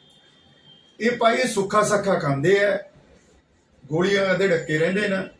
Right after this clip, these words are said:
ਗਰਮੀ ਦਾ ਦੌਰ ਹੈ, ਤੁਸੀਂ ਆਪ ਨਾ ਬਚ ਕੇ ਰਿਹਾ ਕਰੋ, ਆਪ ਬਚ ਕੇ ਰਿਹਾ ਕਰੋ ਇਹਨਾਂ ਤੋਂ, ਫਾਲਤੂ ਗੱਲ ਨਾ ਕਰੋ।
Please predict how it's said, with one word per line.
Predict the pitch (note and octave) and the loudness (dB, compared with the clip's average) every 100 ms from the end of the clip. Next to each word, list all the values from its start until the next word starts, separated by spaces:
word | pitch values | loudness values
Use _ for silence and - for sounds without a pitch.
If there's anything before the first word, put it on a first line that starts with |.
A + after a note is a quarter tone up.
| _ _ _ _ _ _ _ | _ _ _ _ _ _ _
ਗਰਮੀ | C3+ D#3+ F3 F#3+ G#3+ | -2 0 0 0 -2
ਦਾ | G#3+ G#3+ | 0 0
ਦੌਰ | E3+ E3 D#3+ F#3 | 2 2 2 2
ਹੈ, | F#3 - - - - _ _ _ _ _ _ _ | 2 -2 -10 -20 -20 _ _ _ _ _ _ _
ਤੁਸੀਂ | F3+ G#3+ A3 E3 | -12 -12 -8 -2
ਆਪ | E3+ F#3 F#3+ F#3 | 0 2 0 0
ਨਾ | E3+ E3 E3 F#3 F#3 - - - - - - - - - - _ _ _ _ _ - | 0 0 0 -2 -4 -10 -20 -20 -20 -20 -20 -20 -20 -20 -20 _ _ _ _ _ -4
ਬਚ | E3 E3 | -2 -2
ਕੇ | E3 | -4
ਰਿਹਾ | C#3+ A#2+ | -2 -4
ਕਰੋ, | A#2 - - _ _ _ _ _ _ _ _ _ _ _ _ _ - | -6 -14 -16 _ _ _ _ _ _ _ _ _ _ _ _ _ -4
ਆਪ | D#3+ E3+ | -2 0
ਬਚ | F3 E3+ - | 0 -2 0
ਕੇ | E3 | -2
ਰਿਹਾ | D3+ C#3 | 0 -2
ਕਰੋ | D3+ F3 | -2 -2
ਇਹਨਾਂ | F#3 F3+ | -2 -2
ਤੋਂ, | F3 F#3+ F3+ - _ _ _ _ _ _ _ _ _ _ _ _ _ _ _ - - _ - - | -4 -4 -6 -12 _ _ _ _ _ _ _ _ _ _ _ _ _ _ _ -20 -20 _ -20 -8
ਫਾਲਤੂ | D3 E3 D#3+ F#3 | -2 -2 -2 0
ਗੱਲ | E3+ E3+ | 0 0
ਨਾ | F3 D3+ | 0 0
ਕਰੋ। | D3 D3 C#3+ | -2 -4 -4